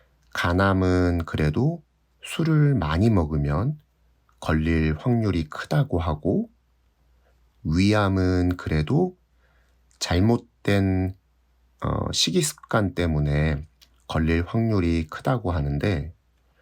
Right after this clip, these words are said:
도대체 림프종은 왜 걸리는 거죠? 림프종에 걸리는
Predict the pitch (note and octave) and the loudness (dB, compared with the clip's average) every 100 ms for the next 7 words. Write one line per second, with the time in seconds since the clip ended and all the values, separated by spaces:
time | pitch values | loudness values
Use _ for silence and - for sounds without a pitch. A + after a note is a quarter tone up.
0 | _ _ _ _ - - G2 B2 A#2+ - | _ _ _ _ -12 -4 2 4 2 0
1 | - F2 D2+ D2+ C#2+ D2 - _ E2 F2 | -2 0 0 -2 -4 -8 -12 _ -2 -2
2 | F2 - F#2 F2 E2 E2 E2 E2 E2 _ | -2 -4 -2 0 0 0 0 -2 -4 _
3 | _ - F2+ G2+ - E2 D#2 C#2+ C2 - | _ -2 2 2 0 0 2 0 -2 -4
4 | G2+ G2+ _ _ _ _ _ _ _ _ | -6 -8 _ _ _ _ _ _ _ _
5 | _ - _ _ _ - - - - - | _ -20 _ _ _ -20 -20 -20 -20 -20
6 | - - _ _ _ _ - F#2+ A#2 C#3+ | -20 -20 _ _ _ _ 0 2 4 4
7 | C3+ A#2+ F#2+ F2 - D#2 D#2+ F2 E2+ E2+ | 4 4 2 2 0 0 2 2 2 2
8 | E2 D2+ | 2 -2